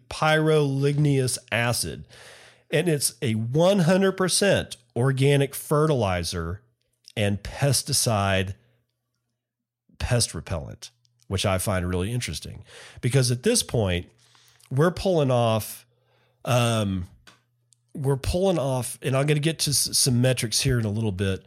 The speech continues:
Um, we're pulling off quite a bit of this wood vinegar along with everything else. Remember,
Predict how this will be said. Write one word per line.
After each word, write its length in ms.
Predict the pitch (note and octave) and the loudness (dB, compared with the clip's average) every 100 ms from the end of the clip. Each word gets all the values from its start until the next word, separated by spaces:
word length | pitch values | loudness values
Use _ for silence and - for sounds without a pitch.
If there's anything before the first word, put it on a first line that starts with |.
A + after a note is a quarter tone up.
| - - _ - | -20 -20 _ -2
Um, 440 | B2 A#2+ G#2 G2+ - | 0 2 0 -4 -8
we're 240 | C#3 B2+ | -4 -4
pulling 320 | - F3+ F#3 | -2 0 2
off 160 | D#3+ C#3+ | 2 0
quite 260 | - D3+ D3+ | 0 2 2
a 60 | |
bit 200 | C3 B2 | 2 0
of 100 | A#2 | 0
this 180 | A#2 G#2+ | -2 0
wood 220 | A2 B2 | 0 0
vinegar 640 | G2+ G2 F2+ F#2+ F#2 F#2+ - _ _ _ _ _ A#2+ | 0 -2 -2 -2 -4 -4 -10 _ _ _ _ _ -2
along 340 | A#2+ B2+ B2+ | 2 2 2
with 100 | A#2+ | 0
everything 420 | A2 G#2+ A#2 A2 | -2 -4 -4 -4
else. 320 | A#2+ D#2 - | -4 -4 -4
Remember, 460 | G#2 A2 C3+ F#2+ | 0 2 2 0